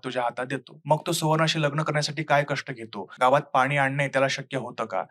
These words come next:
त्याच्या भगीरथी प्रयत्नांना यश येतं का? हीच या फिल्मची गोष्ट. पाण्याची समस्या देशातच नव्हे तर जगभरात सुरू आहे. पाणी प्रश्नामुळे तिसरं महायुद्ध होणार अशी शक्यता सुद्धा वर्तवली जाते. महाराष्ट्रात भरपूर ठिकाणी पाणी समस्या आहे.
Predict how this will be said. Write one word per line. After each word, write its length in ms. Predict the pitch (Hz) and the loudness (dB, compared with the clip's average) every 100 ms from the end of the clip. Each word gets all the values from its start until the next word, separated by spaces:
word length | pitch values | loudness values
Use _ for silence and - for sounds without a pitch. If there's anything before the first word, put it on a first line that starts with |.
| - - | -14 -6
त्याच्या 220 | 151 151 | -2 2
भगीरथी 420 | 165 139 147 156 160 | 2 0 0 0 0
प्रयत्नांना 440 | 143 139 147 147 | 2 0 0 0
यश 260 | 143 135 143 | 0 0 -2
येतं 180 | 127 | -2
का? 160 | 123 113 | 0 0
हीच 340 | 107 131 139 | -2 -4 -4
या 80 | 139 | -4
फिल्मची 360 | 131 127 - 156 | -4 -8 -6 -4
गोष्ट. 340 | 139 - - - _ _ | -4 -6 -10 -18 _ _
पाण्याची 400 | 147 143 175 202 | 2 4 4 2
समस्या 480 | 196 170 170 175 151 | 0 2 2 2 2
देशातच 520 | 147 139 135 160 170 | 2 0 0 0 0
नव्हे 220 | 165 139 143 | 0 0 0
तर 60 | 156 | 0
जगभरात 420 | 135 131 135 139 | -2 0 2 2
सुरू 300 | 139 - - | 0 -10 -14
आहे. 80 | 113 | 0
पाणी 200 | 131 139 | 2 2
प्रश्नामुळे 520 | 147 143 - 147 139 | 0 -2 -2 0 0
तिसरं 340 | 127 139 - 151 | -2 -4 -4 -2
महायुद्ध 480 | 143 131 139 135 143 | 0 -2 -2 -4 -4
होणार 320 | 131 131 131 | -2 -2 -2
अशी 180 | 131 143 | -4 -4
शक्यता 400 | 143 - - 139 | -4 -6 -8 -6
सुद्धा 280 | 143 131 135 | -6 -4 -4
वर्तवली 380 | 127 117 120 120 | -2 -4 -6 -10
जाते. 340 | 113 104 - - | -8 -10 -12 0
महाराष्ट्रात 460 | 151 170 180 196 | 4 6 4 2
भरपूर 420 | 185 147 156 185 180 | 0 0 -4 -2 -2
ठिकाणी 280 | 165 160 | 0 -2
पाणी 260 | 160 147 143 | 0 0 0
समस्या 480 | 139 131 120 - | -4 -6 -8 -8
आहे. 100 | 95 | -8